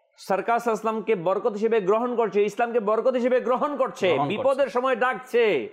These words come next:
Speaker 2: আয় হায় হায়।
Speaker 1: ডাকার সুযোগ
Speaker 2: সুবহানাল্লাহ।
Speaker 1: করে দিচ্ছে।
Speaker 2: শুরু
Speaker 1: তাহলে
Speaker 2: করে দিচ্ছে।
Speaker 1: আমি কেন আমার জীবনকে, আমার দেশকে, আমার এই পৃথিবীকে, আমার এই পরিবারকে আমাকে বরকতময় করার জন্য সরকার ইসলামের আদর্শকে ফলো করব না?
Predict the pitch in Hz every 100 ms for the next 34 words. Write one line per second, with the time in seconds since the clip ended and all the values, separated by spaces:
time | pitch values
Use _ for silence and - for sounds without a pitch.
0 | - 127 143 143 120 107 107 95 90 85
1 | 175 220 262 - 247 320 - 277 247 214
2 | - 175 143 147 214 107 151 180 247 240
3 | 226 208 190 180 135 151 160 180 - 165
4 | 147 147 135 107 151 170 - 156 135 135
5 | 156 170 165 202 165 175 190 - 147 107
6 | - - - 180 220 226 208 - 240 285
7 | 254 196 165 147 143 175 233 220 180 180
8 | 180 185 185 170 160 151 139 151 139 147
9 | 147 151 143 143 123 131 135 120 117 104
10 | 87 80 80